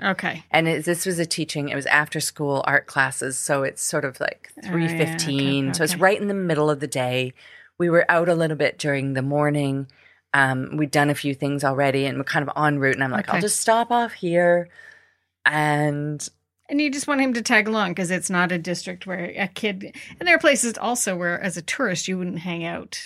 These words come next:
Speaker 1: uh,
Speaker 2: Yeah.
Speaker 1: in Hong Kong. So that's,
Speaker 2: Yeah.
Speaker 1: that would make sense. Okay.
Speaker 2: And, and I can't exactly, like,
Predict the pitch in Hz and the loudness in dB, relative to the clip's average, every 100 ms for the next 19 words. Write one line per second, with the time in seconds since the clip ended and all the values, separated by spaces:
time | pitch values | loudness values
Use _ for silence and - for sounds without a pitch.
0 | - 190 185 139 - 185 180 175 165 - | -8 2 4 4 0 -4 -6 -6 -8 -10
1 | - - 214 190 151 - 160 190 220 180 | -10 -10 -6 -4 -4 -6 -4 -4 -2 -4
2 | 175 - 196 - - 240 - 196 196 190 | -4 -4 -4 -6 -8 -2 0 2 4 4
3 | 190 - 214 233 185 160 156 - 160 143 | 2 0 -2 -2 0 0 0 -4 2 2
4 | 139 - | 2 -4